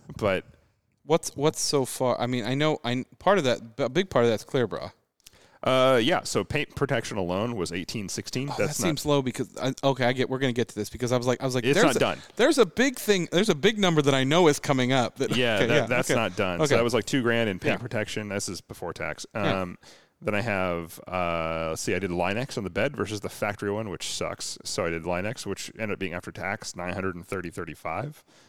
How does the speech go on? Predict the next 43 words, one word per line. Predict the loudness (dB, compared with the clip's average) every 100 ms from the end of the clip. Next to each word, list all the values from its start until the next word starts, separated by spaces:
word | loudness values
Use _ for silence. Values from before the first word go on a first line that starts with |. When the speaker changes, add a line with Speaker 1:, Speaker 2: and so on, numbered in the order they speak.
| _ _ _ -6
Speaker 1:
Uh, | -2 0 -2
just | -2 -2
the | -2
traction | -4 -4 -4 -4
boards | -2 -2 -4
were | -8 -6 -6 -8
three | -8 -8
hundred. | -6 -6 -8 -12 _ _ _ _ _ _ -8
Um, | -4 -4
the | -4
floor | -8 -4 -2 0
mats | 0 -2 -4 -6
were | -4 -2
a |
hundred | -2 -4
and | -4
sixty-three. | -6 -6 -10 -8 -4 -4
Speaker 2:
Did | -4
you |
get | -8
the | -6
same | -6
one? | -6 -6
Oh, | -2
you, | 0 0
I | 0
know | -2
you | -4
got | -8
the | -4
same | -2
Speaker 1:
Yeah, | -2
Speaker 2:
ones | -6
I |
got. | -4
Speaker 1:
Tread | -2
Speaker 2:
Never | 0
Speaker 1:
Pros, | 0 0
Speaker 2:
mind. | 0
<laughs> | 0
Speaker 1:
yeah. | -2 -6 -10
Speaker 2:
Never | -10 -10
mind. | -12